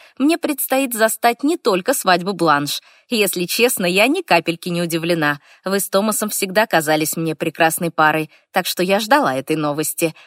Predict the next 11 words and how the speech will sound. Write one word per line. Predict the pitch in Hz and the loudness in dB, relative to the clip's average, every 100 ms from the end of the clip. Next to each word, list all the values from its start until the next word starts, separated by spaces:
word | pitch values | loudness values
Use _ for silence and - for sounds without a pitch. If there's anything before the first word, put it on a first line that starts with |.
| _ | _
Брови | - 170 175 147 | -2 2 2 0
Рэйчел | 147 202 - 262 | 0 -2 -2 -2
едва | 185 151 160 | -2 2 2
заметно | 156 156 147 151 | 2 -2 -2 -4
дрогнули, | 147 170 220 240 240 240 _ | -2 0 0 0 0 0 _
хмурясь. | - 175 156 156 - - - _ _ | -6 -2 0 0 -2 -10 -20 _ _
Хотя | 208 208 240 | -6 0 0
меня | 247 247 | 2 2
немного | 247 247 247 | 2 0 0
удивила | 247 226 277 392 269 | -2 -2 0 0 0
быстрота, | 147 170 - 185 - | -2 -4 -2 -2 0